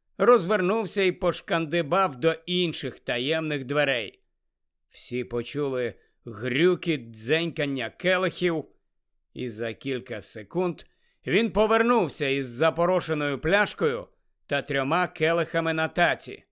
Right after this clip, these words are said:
швиргонув все це на хиткий столик і чкурнув від них, з грюкотом зачинивши за собою приховані книжками двері. Снейп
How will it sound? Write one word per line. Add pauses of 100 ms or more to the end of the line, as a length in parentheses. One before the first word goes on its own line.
(420)
швиргонув
все
це
на
хиткий
столик (380)
і
чкурнув
від
них, (300)
з
грюкотом
зачинивши
за
собою (280)
приховані
книжками
двері. (1080)
Снейп